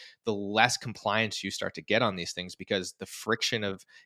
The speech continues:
getting a project set up or tracking a time entry goes up exponentially with every additional requirement that you place on your, what we call structured data versus unstructured data. And so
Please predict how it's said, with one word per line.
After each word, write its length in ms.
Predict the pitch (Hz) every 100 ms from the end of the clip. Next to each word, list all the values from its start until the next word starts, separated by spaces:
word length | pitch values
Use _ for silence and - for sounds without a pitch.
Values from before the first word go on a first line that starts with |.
| -
getting 200 | 113 113
a 60 | 104
project 420 | - 98 101 -
set 220 | - 101
up 160 | 98 95
or 80 | 92
tracking 420 | - 95 95 104
a 60 | 95
time 280 | - 98 101
entry 460 | 92 - 92 90 - - -
goes 240 | 113 117
up 200 | 117 120
exponentially 720 | 98 101 - 95 95 - 87
with 120 | 90 87
every 360 | 95 104 98
additional 600 | 90 87 - 101 95 90
requirement 720 | 98 95 - 101 107 110 92 92
that 120 | -
you 120 | 92
place 440 | 92 - 90 90 - - - _ -
on 340 | 101 95 95
your, 200 | 85 95 98 _ -
what 220 | 87 101
we 120 | 104
call 160 | - 98
structured 600 | - 107 98 - 92 85
data 320 | 90 82 -
versus 240 | - - 92
unstructured 500 | 87 - - - -
data. 240 | 67 76 - - - - -
And 160 | 120
so 480 | 110 117 107 104 101